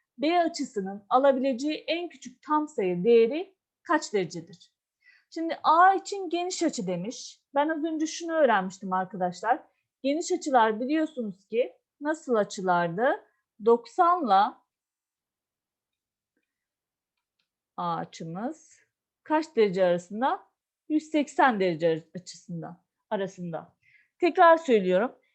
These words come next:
Geniş açılar biliyorsunuz ki, bakın şu çok önemli. Doksan derece ile yüz seksen derece arasında olan açılardır. E, soruda da bana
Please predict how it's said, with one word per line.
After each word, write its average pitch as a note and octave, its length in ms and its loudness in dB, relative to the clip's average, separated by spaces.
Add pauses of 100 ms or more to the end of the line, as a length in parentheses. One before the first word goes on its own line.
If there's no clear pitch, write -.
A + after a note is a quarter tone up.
(140)
Geniş D4+ 320 -2
açılar D#4 460 6
biliyorsunuz C#4+ 600 -4
ki, G#3 120 -8
bakın G#3+ 200 -4
şu A#3+ 200 -10
çok D4+ 240 -4
önemli. F#3 640 0 (1400)
Doksan E4 520 2
derece C4+ 460 2
ile A#3+ 420 -2 (220)
yüz B3+ 260 -4
seksen D4+ 520 0
derece A#3 400 4
arasında A#3+ 600 0
olan A3 400 2 (140)
açılardır. G3 600 0 (380)
E, D4 100 0
soruda F4 380 -2
da D4 120 4
bana D#4 180 0